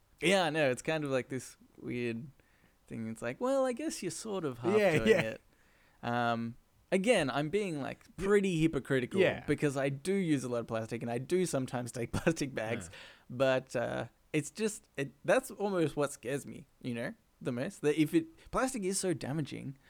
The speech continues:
Speaker 1: for the world, for the environment, and there's just, it doesn't seem like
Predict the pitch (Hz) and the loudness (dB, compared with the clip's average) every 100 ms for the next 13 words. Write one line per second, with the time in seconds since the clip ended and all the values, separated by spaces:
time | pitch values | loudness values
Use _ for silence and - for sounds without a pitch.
0 | - _ - 151 196 190 156 127 135 139 | -20 _ 0 4 6 4 2 2 2 4
1 | 110 143 - _ _ - 147 127 120 135 | 2 -2 -6 _ _ -6 -2 0 0 0
2 | 117 151 - _ _ _ _ _ - 127 | -2 -6 -12 _ _ _ _ _ -2 2
3 | 127 127 127 123 123 - _ _ _ _ | 2 0 -2 -6 -8 -12 _ _ _ _
4 | _ _ - 202 131 139 123 - 165 170 | _ _ -20 -10 -4 -2 -4 -4 -2 -2
5 | - 175 151 151 147 143 - 143 143 135 | -2 -4 -2 0 0 -2 -4 -2 -2 0
6 | 127 120 - | 0 -2 -4